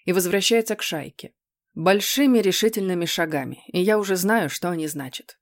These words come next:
В панике я разворачиваюсь и несусь к ним, но уже слишком поздно. Я не успеваю вмешаться, как слышу хруст челюсти. Изо рта этого придурка течёт кровь,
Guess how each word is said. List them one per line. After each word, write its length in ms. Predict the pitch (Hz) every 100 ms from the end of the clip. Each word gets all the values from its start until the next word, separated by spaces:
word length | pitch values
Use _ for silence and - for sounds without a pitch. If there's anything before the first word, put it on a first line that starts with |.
| _ _
В 160 | - -
панике 440 | 208 208 170 175
я 220 | 156 170
разворачиваюсь 800 | 160 156 165 175 202 175 156 147
и 60 | 170
несусь 320 | 170 170 151
к 100 | -
ним, 240 | 208 233 - - _ _ _ -
но 360 | 180 208 285
уже 240 | 254 175 175
слишком 520 | - 160 151 151 143
поздно. 360 | 135 - 120 - _ _ _ -
Я 260 | 185 226 240
не 140 | 220
успеваю 600 | 214 - 214 214 196 160
вмешаться, 680 | 156 160 156 202 220 - 156
как 200 | 165 151
слышу 440 | - 190 208 -
хруст 400 | 160 170 175 -
челюсти. 540 | - 156 127 - - - _ _ _ _ _
Изо 240 | 175 175
рта 280 | 190 208 226
этого 260 | 208 196 185
придурка 520 | 185 185 226 233 165
течёт 380 | 185 - 180 -
кровь, 320 | 214 226